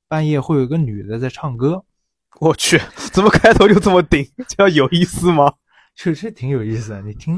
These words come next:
Speaker 1: 你听下去啊。
Speaker 2: 好的。
Speaker 1: 啊，那时候呢，村里面就是这池塘附近的人，
Speaker 2: 嗯。
Speaker 1: 凡是晚上路过，路过这边，就是匆匆的，就是快速通过了，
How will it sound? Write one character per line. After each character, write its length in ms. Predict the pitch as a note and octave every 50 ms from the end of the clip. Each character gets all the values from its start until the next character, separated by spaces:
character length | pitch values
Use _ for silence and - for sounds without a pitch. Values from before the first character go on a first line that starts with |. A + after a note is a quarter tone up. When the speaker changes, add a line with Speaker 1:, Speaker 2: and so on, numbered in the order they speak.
| G3+ F#3 C3
Speaker 1:
你 60 | A2+
听 200 | - - C#3+ E3+
下 140 | G#3 A3+ G3
去 120 | C3 G#2+
啊。 120 | G2+ F2+ G2+
Speaker 2:
好 180 | - - A#2+ A#2
的。 100 | A#2 A#2
Speaker 1:
啊， 240 | A#2+ - _ - C3+
那 160 | D3 F3 E3+
时 80 | C3+ C3
候 160 | B2+ C3+ C3+
呢， 220 | C3 B2+ A#2+ A#2
村 240 | - - - F3+ E3
里 80 | D#3 B2+
面 200 | A#2 A#2 A#2 A2+
就 140 | A#2 A#2+ A#2
是 340 | A2+ A#2 A#2 A2+ A2 A2 A2 _ _ _ _ _
这 80 | - C3+
池 180 | - - D#3
塘 160 | C#3+ C#3+ D#3+
附 160 | E3 - - E3
近 180 | D3 E3+ D#3+
的 120 | C#3 B2 A2
人， 260 | G#2 G#2 G#2 A#2+ C3 _ _ _ _ _ _ -
Speaker 2:
嗯。 140 | C3+ B2+ B2
Speaker 1:
凡 140 | A#2+ A#2+ C3+
是 80 | E3
晚 340 | F3 D#3+ C3 A#2 A2 A2 A2+
上 200 | G#2+ C3 D3 D3+
路 280 | D#3+ F#3 A3+ A3 E3+ C3+
过， 240 | A#2+ A#2 A2 G#2 - - _ - -
路 220 | F3 G3+ G#3+ F#3+
过 100 | C3+ B2
这 140 | A2 A2 A2
边， 200 | G#2+ A2 A2+ A2+
就 220 | A#2 A#2 A2+ A2+
是 320 | G#2+ G#2 G#2+ G#2+ G#2 G#2 G2+
匆 220 | - - - D#3+ D3+
匆 180 | D3 D#3+ D#3+
的， 120 | D#3 D3+ C3
就 160 | A2+ A2+ G#2+
是 120 | G#2+ A2 G#2+
快 220 | - - - C#3+
速 300 | A#2+ C3 B2+ A#2+ A#2 A2+ _
通 180 | - - D#3+ D#3+
过 220 | E3 F#3 F3 C3
了， 100 | G#2 -